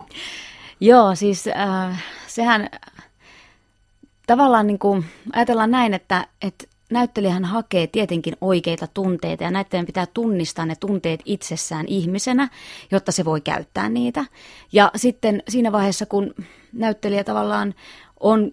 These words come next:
käynyt sen oman, oman koulunsa ja, ja löytänyt ne tunteensa ja,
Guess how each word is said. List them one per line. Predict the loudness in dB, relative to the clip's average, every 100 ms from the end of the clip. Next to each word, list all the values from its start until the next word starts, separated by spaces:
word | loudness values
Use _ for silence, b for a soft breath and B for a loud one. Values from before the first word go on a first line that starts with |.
| -2
käynyt | 0 2 4 0
sen | -2 -2
oman, | 0 0 -2 -4
oman | -4 -4
koulunsa | 0 0 2 -2 -4 -4
ja, | -2 -2 -4 _ -20 -20 -20 -8
ja | -4 -4 -6 B B B
löytänyt | 0 6 6 4 0
ne | -2
tunteensa | -2 -2 -2 -2 -4 -4
ja, | -2 -2 -2 -6